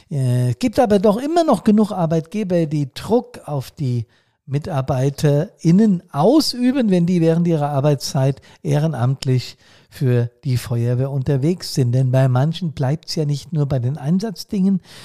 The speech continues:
sondern dann muss auch noch eine Fortbildung, eine Ausbildung und, äh, äh, infolge der Zunahme der technischen Komplexität, da werde ich übrigens nächste Woche einen Podcast drüber machen, weil mich das fasziniert, ähm, im Zuge dieser Dinge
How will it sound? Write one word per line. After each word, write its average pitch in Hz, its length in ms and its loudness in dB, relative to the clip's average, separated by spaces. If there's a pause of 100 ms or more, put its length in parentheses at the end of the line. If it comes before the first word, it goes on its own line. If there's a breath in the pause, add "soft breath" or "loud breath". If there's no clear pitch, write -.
(120 loud breath)
sondern 139 320 2
dann 135 140 2
muss 147 180 2
auch 139 140 2
noch 120 180 0
eine 113 140 0
Fortbildung, 156 600 0
eine 127 160 0
Ausbildung 139 680 0 (320 loud breath)
und, 147 300 0
äh, 131 280 2
äh, 160 640 -6
infolge 147 500 0
der 123 300 0
Zunahme 233 720 -2
der 120 160 -2
technischen 175 580 -2
Komplexität, 160 1400 -2 (340 loud breath)
da 117 100 -4
werde 131 140 0
ich 131 80 -4
übrigens 127 540 -2 (260 loud breath)
nächste 127 380 -4
Woche 131 160 0
einen 113 100 0
Podcast 120 500 -2
drüber 123 200 -2
machen, 127 240 0
weil 123 100 0
mich 117 140 -2
das 117 160 -2
fasziniert, 123 680 -2 (360 loud breath)
ähm, 143 280 4 (420 loud breath)
im 185 360 0
Zuge 180 300 0
dieser 170 320 2
Dinge 165 340 2